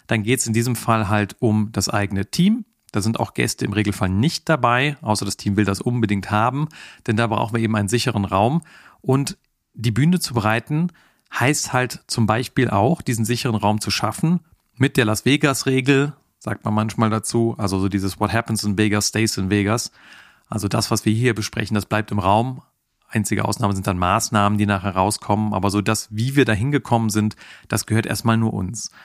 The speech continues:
Und diese Haltung, die eben bei radikaler Ehrlichkeit verhindert, dass wir das große Fingerpointing beginnen, die nennt sich zusätzlich noch die primäre Direktive. Auch das ist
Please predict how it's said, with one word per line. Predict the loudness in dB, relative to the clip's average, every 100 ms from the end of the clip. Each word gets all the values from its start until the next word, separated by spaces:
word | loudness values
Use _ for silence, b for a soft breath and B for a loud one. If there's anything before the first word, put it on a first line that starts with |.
| B B
Und | -2 0
diese | 0 0
Haltung, | 0 0 -2 -2
die | -2 0
eben | 0 0 0
bei | 0
radikaler | 0 0 -2 0 -2 0
Ehrlichkeit | -2 -4 -4 -4 -4 -6 _
verhindert, | -4 0 2 2 0 -2
dass | -2
wir | -2
das | -2
große | -4 -4
Fingerpointing | 0 2 0 0 0 2 0
beginnen, | 0 0 0 -2 -4 b b b b _
die | 0
nennt | 2 2 2
sich | -2 0
zusätzlich | 0 0 0 -2
noch | -2
die | -4
primäre | -2 2 4 2 2
Direktive. | 2 0 -2 0 0 2 0 -2
Auch | -4
das | -2 0
ist | -4 -6